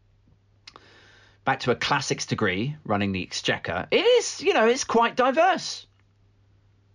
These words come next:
It's, uh, it's equality in fifth gear, guys. I mean, I, I mock the Conservative Party for employing a,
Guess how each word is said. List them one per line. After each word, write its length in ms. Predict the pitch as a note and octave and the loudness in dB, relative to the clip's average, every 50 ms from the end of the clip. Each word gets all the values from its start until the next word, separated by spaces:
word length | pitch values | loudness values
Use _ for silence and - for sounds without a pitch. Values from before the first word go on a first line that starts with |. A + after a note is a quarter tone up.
| _ _ _ _ _ _ _ _ _ _ _ | _ _ _ _ _ _ _ _ _ _ _
It's, 300 | - E3+ D#3+ D#3 - - | -4 -4 -4 -4 -2 0
uh, 180 | G#3 F#3+ F#3 D3+ | 2 2 2 2
it's 160 | D3+ D3+ - | 0 -2 -2
equality 680 | G3 F#3+ - - - E3 D#3 C#3+ D3 D3+ - E3+ E3+ F#3 | -2 -2 -2 0 2 4 4 4 2 0 0 2 2 2
in 120 | F3+ D#3+ | 0 -2
fifth 420 | D3+ - - - D#3 D#3 - - | -4 -4 -4 -4 -4 -4 -4 -4
gear, 260 | - A#3 D4 E4+ F#4+ F#4+ | -2 0 2 4 4 4
guys. 540 | - A3+ D#3 C#3 A2+ - - - - - - _ _ _ _ _ _ _ _ _ _ _ _ _ _ _ _ _ _ _ _ _ _ _ _ _ _ _ _ _ _ _ _ _ _ _ _ _ _ _ _ _ _ _ _ _ | 4 2 2 0 0 -2 -4 -8 -8 -10 -12 _ _ _ _ _ _ _ _ _ _ _ _ _ _ _ _ _ _ _ _ _ _ _ _ _ _ _ _ _ _ _ _ _ _ _ _ _ _ _ _ _ _ _ _ _
I 60 | - | 0
mean, 120 | D#3+ G3+ A#3 | 2 2 4
I, 180 | A3 G#3+ G3 D3 | 2 2 0 0
I 140 | - F#3+ | 0 0
mock 340 | F#3+ F#3+ G#3 D4+ D4+ - - | 2 2 2 2 2 2 0
the 100 | - G#3 | -2 -2
Conservative 460 | - F3 D#3 D3 F#3+ E3+ C#3+ B2+ B2 | -2 0 0 2 2 2 2 0 -4
Party 480 | - - G#2 F#2+ F#2 - G#2 F#2+ F#2 F#2+ | -2 -2 -2 -2 -2 -4 -4 -4 -4 -6
for 520 | - - - - A2+ G#2 G2 F#2+ F#2+ F#2 - - _ _ - - - - - _ _ _ - | -8 -6 -2 0 2 2 2 0 -2 -4 -6 -12 _ _ -20 -20 -20 -20 -20 _ _ _ -4
employing 600 | B2 A2+ G#2+ - - C#3 C3 A#2+ A2 G#2+ G#2 G2+ - | -4 -4 -4 -2 2 2 4 4 4 2 0 -2 -4
a, 320 | G2+ G2 F#2 F2+ F2+ F2+ | -2 -2 -2 -2 -4 -6